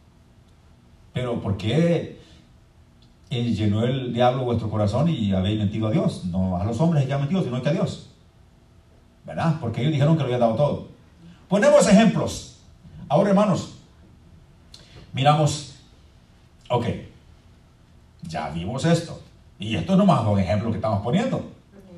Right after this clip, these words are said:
Speaker 1: Ahora vamos con nosotros. ¿Por qué? Porque estos son ejemplos, ¿verdad?
Speaker 2: Sí, amén.
Speaker 1: Que hemos puesto de hombres que comenzaron esta carrera que nosotros llevamos, sirviendo a Dios, comenzaron, eh, buscando a Dios,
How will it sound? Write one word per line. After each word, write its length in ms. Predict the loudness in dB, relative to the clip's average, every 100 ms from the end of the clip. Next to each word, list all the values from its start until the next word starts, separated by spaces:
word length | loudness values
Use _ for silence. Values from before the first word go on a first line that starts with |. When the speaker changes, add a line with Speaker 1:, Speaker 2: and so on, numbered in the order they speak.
| -20 -16 -8
Speaker 1:
Ahora 240 | 0 4
vamos 200 | 6 4
con 100 | 2
nosotros. 600 | -2 -2 -4 -6 -14 -20 _ -20 -20 -20 -20 -8
¿Por 180 | -2 2
qué? 380 | 2 0 -4 -8 -4
Porque 240 | -2 2
estos 160 | 2 2
son 120 | 6
ejemplos, 400 | 8 8 8 2
¿verdad? 440 | 6 6 6 0 -6 -20
Speaker 2:
Sí, 140 | -20
amén. 320 | -20 -20 -12
Speaker 1:
Que 60 | -2
hemos 180 | 0 4
puesto 320 | 6 6 6
de 80 | 8
hombres 320 | 6 6 2
que 80 | 2
comenzaron 760 | 0 2 4 6 6 4 2 -14 -20 -20 -20 -20 -20 -4
esta 260 | 0 2 2
carrera 640 | 4 6 6 6 0 -10 -20 -20 _ _
que 120 | -6 -4
nosotros 300 | -2 0 4
llevamos, 540 | 6 6 2 -2 -12 -20 -14
sirviendo 440 | -6 -2 2 2
a 60 | 2
Dios, 240 | 0 0
comenzaron, 640 | -4 -4 0 4 4 2 -6 -20 -20 -20 -10
eh, 360 | -2 0 0 -2
buscando 380 | -4 2 2 4
a 20 |
Dios, 440 | 4 4 2 -2